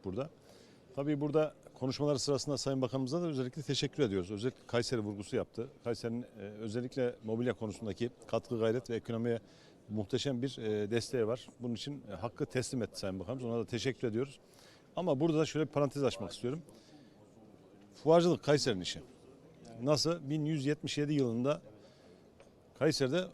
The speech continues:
fuar kurulurdu. Ne fuar kurulurdu? Yabanlı Pazarı Fuarı kurulurdu. Yani kırk beş gün sürer. Mayıs ayının, e, başında başlar, Haziran'ın on beşine kadar devam eden bir süreçte Kayseri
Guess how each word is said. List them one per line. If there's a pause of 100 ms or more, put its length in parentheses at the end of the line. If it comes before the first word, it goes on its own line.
(240)
fuar
kurulurdu.
Ne
fuar
kurulurdu?
Yabanlı
Pazarı
Fuarı
kurulurdu. (600)
Yani
kırk
beş
gün
sürer. (120)
Mayıs
ayının, (260)
e,
başında
başlar,
Haziran'ın
on
beşine
kadar (360)
devam
eden
bir
süreçte
Kayseri